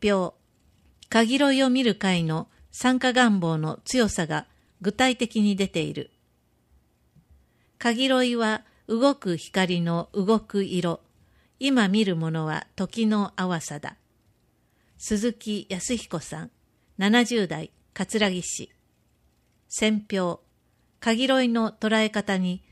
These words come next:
独自の眼目があり、感覚的な作品。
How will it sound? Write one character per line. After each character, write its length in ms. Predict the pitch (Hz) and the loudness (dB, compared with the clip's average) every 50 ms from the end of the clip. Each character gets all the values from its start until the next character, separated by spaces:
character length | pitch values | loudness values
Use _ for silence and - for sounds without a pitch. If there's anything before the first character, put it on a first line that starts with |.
| _ _ _ _ _ _ - | _ _ _ _ _ _ 0
独 220 | 226 277 285 - | 0 0 0 0
自 180 | 233 185 202 190 | -2 -2 -2 -2
の 260 | 170 160 156 151 - - | -2 -2 -4 -6 -8 -6
眼 220 | - 185 202 214 | -2 0 2 4
目 260 | 214 214 208 214 202 180 | 4 2 2 0 -2 -2
が 160 | 190 185 180 | -2 0 0
あ 60 | 180 | -2
り、 220 | 165 151 - - _ _ _ _ _ | -2 -6 -10 -14 _ _ _ _ _
感 200 | - 233 240 247 | 0 0 0 2
覚 240 | 247 233 - - 214 | 0 -2 -4 -6 -6
的 240 | - 196 - - | -6 -8 -6 -4
な 140 | 190 185 180 | -4 -4 -4
作 300 | 165 - 170 - - 165 | -4 -4 -8 -8 -8 -8
品。 260 | 147 - 156 147 - | -10 -8 -10 -12 -12